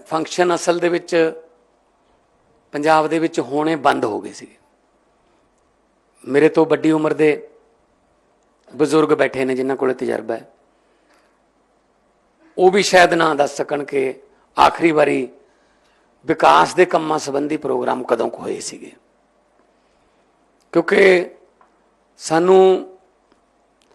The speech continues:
ਦੂਜੀਆਂ ਜਿਹੜੀਆਂ ਸਰਕਾਰਾਂ ਸੀ ਉਹਨਾਂ ਨੇ ਹੋਰ ਹੀ ਕੰਮਾਂ ਤੇ ਲਾ ਲਿਆ ਸੀ। ਸਾਨੂੰ ਵਿਕਾਸ ਤਾਂ ਸਾਨੂੰ ਭੁਲਾ ਹੀ ਦਿੱਤਾ ਸੀਗਾ ਤੇ ਉਹਨਾਂ ਨੂੰ ਲੋੜ ਵੀ ਨਹੀਂ ਪੈਂਦੀ ਸੀ ਵਿਕਾਸ ਕਰਨ ਦੀ, ਕਿਉਂਕਿ ਪੰਜ ਸਾਲਾਂ ਬਾਅਦ ਆਟੋਮੈਟਿਕਲੀ ਵਾਰੀ ਆ ਜਾਂਦੀ ਸੀ।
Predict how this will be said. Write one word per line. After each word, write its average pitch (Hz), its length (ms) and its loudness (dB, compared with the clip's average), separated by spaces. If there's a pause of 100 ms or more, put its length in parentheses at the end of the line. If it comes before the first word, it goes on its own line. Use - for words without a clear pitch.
(640)
ਦੂਜੀਆਂ 175 360 2
ਜਿਹੜੀਆਂ 180 240 2
ਸਰਕਾਰਾਂ 165 500 0
ਸੀ 170 120 -6
ਉਹਨਾਂ 185 160 0
ਨੇ 202 120 -2
ਹੋਰ 175 300 4
ਹੀ 208 80 2
ਕੰਮਾਂ 180 320 2
ਤੇ 165 100 -2
ਲਾ 120 180 -4
ਲਿਆ 95 160 -10
ਸੀ। 110 140 -20
ਸਾਨੂੰ 101 260 -20 (1200)
ਵਿਕਾਸ 175 420 4
ਤਾਂ 208 140 2
ਸਾਨੂੰ 190 260 0
ਭੁਲਾ 202 260 4
ਹੀ 180 80 2
ਦਿੱਤਾ 127 260 -4
ਸੀਗਾ 107 260 -16 (1800)
ਤੇ 180 40 2
ਉਹਨਾਂ 208 160 4
ਨੂੰ 226 100 2
ਲੋੜ 190 300 6
ਵੀ 214 140 2
ਨਹੀਂ 233 100 0
ਪੈਂਦੀ 160 280 -4
ਸੀ 151 160 -8
ਵਿਕਾਸ 139 380 -4
ਕਰਨ 139 280 -4
ਦੀ, 139 140 -4 (600)
ਕਿਉਂਕਿ 175 180 4
ਪੰਜ 190 300 2
ਸਾਲਾਂ 196 320 2
ਬਾਅਦ 208 200 6
ਆਟੋਮੈਟਿਕਲੀ 190 680 2
ਵਾਰੀ 139 280 0
ਆ 101 80 -4
ਜਾਂਦੀ - 280 -12
ਸੀ। - 180 -20